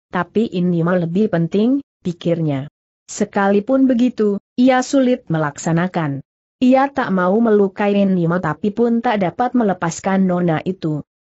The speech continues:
Namun tetap ia congklangkan kudanya ke tempat Inyo. Sekonyong-konyong terdengar sebuah suitan panjang.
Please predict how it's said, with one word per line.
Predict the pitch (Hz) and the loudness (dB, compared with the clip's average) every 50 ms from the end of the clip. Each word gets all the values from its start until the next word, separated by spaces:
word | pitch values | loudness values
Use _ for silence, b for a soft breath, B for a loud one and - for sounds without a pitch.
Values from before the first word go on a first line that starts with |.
| _ - | _ -4
Namun | 180 165 160 165 165 165 160 165 | -2 0 0 2 2 0 -2 -2
tetap | - 226 226 - 247 240 240 - | -4 -4 -4 -2 -4 -4 -4 -4
ia | 226 220 202 196 190 | -2 0 0 0 0
congklangkan | - - 277 262 262 269 269 233 226 233 208 202 190 190 214 240 233 | 0 0 2 4 4 2 2 2 0 0 -2 -2 -2 -2 -2 -2 -2
kudanya | - - 208 190 202 202 220 233 220 214 208 | -2 -2 0 0 2 2 2 2 2 0 0
ke | 202 - 202 | -2 -4 -6
tempat | - - 180 185 - 208 214 214 - | -6 -4 -6 -4 -4 -4 -6 -4 -2
Inyo. | - 233 226 208 196 175 147 135 131 143 - _ _ _ _ _ _ | 0 2 2 2 2 2 0 -2 -4 -8 -12 _ _ _ _ _ _
Sekonyong-konyong | - - - 208 202 - - 180 185 185 190 202 214 214 208 - 196 180 185 185 196 208 208 208 208 - | -20 -12 -8 -8 -6 -2 0 2 2 2 2 2 2 0 0 0 0 2 2 2 2 2 0 -2 -2 -4
terdengar | 202 185 185 180 180 180 175 165 160 160 - | -4 -4 -2 -2 0 0 0 0 -2 -4 -4
sebuah | - - 202 175 170 165 165 160 - | -4 -4 -2 0 0 0 -2 -4 -6
suitan | - - 226 220 214 - - 214 208 202 202 - | -4 -2 0 0 0 0 -2 -2 0 -2 -2 -2
panjang. | 208 180 170 160 180 156 143 139 139 143 | 0 0 0 0 -2 -4 -4 -6 -8 -10